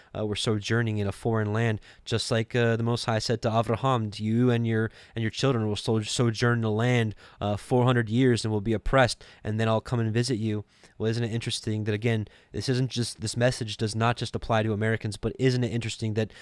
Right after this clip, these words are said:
the majority of us are living in America, and most of us, um, have been living here. We've been dwelling in this land for roughly four hundred years, and here we are in the end times,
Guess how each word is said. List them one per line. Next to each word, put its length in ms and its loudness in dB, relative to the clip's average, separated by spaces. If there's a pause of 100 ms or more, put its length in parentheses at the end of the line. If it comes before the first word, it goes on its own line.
(140)
the 220 2
majority 1080 4
of 180 2
us 340 -2 (300)
are 200 6
living 260 2
in 80 0
America, 580 -2 (280)
and 320 -4
most 280 0
of 80 -4
us, 400 -2
um, 520 -4 (200)
have 220 -2
been 160 -4
living 240 -2
here. 300 -2
We've 320 -4
been 240 -4 (240)
dwelling 320 2
in 40 -2
this 200 -4
land 260 -2
for 240 -2
roughly 320 -2
four 220 -4
hundred 240 0
years, 400 -2 (280)
and 220 -4
here 160 2
we 140 4
are 160 6
in 80 -2
the 120 -4
end 160 0
times, 540 -4